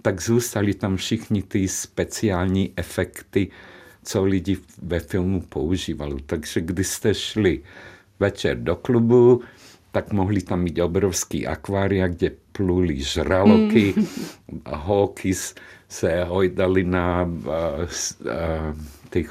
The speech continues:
Speaker 1: hojdačkách po celém klubu a mohly se pouštět různě oblaky a pršelo, nebo sněžilo a, a myslím, že tím to bylo jiný, že to bylo jako velké party. A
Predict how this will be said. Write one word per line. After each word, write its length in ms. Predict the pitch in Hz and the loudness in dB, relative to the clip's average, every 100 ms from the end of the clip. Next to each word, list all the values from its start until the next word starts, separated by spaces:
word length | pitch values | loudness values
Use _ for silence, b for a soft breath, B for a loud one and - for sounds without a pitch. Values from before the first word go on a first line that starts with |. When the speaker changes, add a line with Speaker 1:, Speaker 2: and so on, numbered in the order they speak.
| - | -6
Speaker 1:
hojdačkách 640 | 69 82 87 - - 87 | -4 -2 -2 -4 -6 -6
po 140 | - | -4
celém 420 | 90 - 92 98 92 | -6 -4 -2 -2 -4
klubu 420 | - 98 95 107 | -2 0 2 2
a 60 | 92 | 2
mohly 340 | 104 110 107 | 2 2 0
se 180 | - - | 0 -6
pouštět 540 | - 90 90 110 - | -4 -6 -2 -2 -2
různě 420 | 78 95 92 85 - | -2 -2 -2 -6 -2
oblaky 580 | 104 92 95 85 95 | -2 2 0 0 -4
a 60 | 78 - | -4 -6
pršelo, 540 | 98 - - 92 92 92 B B B B B | -8 -8 -6 -4 -2 -6 B B B B B
nebo 260 | - 73 - | -10 -8 -6
sněžilo 920 | - 101 92 98 101 101 92 104 - | -4 0 0 2 0 2 2 0 0
a, 180 | 87 82 B B B 170 - | -2 -2 B B B -8 -2
a 120 | 107 | 0
myslím, 420 | 110 117 123 117 | 2 2 2 2
že 140 | 113 | 2
tím 300 | - - 131 | 0 0 0
to 160 | 117 95 | 0 -2
bylo 340 | 85 92 92 | 0 2 4
jiný, 580 | 90 87 98 78 76 80 82 | 2 2 2 2 -2 -6 -8
že 160 | - | -8
to 160 | - 110 | -6 -6
bylo 300 | 87 95 95 | 0 0 2
jako 320 | 95 92 107 | 0 -2 -4
velké 460 | 87 90 87 - 92 | 0 0 0 -2 -2
party. 640 | - 65 67 73 - - | -4 -6 -6 -10 -14 -16
A 280 | 69 71 73 | -10 -8 -8